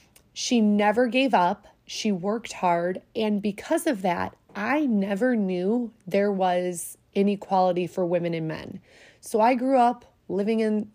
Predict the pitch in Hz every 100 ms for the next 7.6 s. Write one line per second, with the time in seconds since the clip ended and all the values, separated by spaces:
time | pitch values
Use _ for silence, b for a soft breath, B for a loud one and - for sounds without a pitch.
0 | - 208 202 - 285 247 196 - - -
1 | 214 240 226 226 214 196 202 269 170 -
2 | _ _ 170 - 185 175 170 - 185 165
3 | - 165 156 160 160 170 160 160 160 156
4 | 160 156 156 - 190 190 247 302 - 262
5 | - 277 269 - 247 262 226 226 - 285
6 | 233 190 - 208 196 170 208 277 180 202
7 | 214 202 190 233 208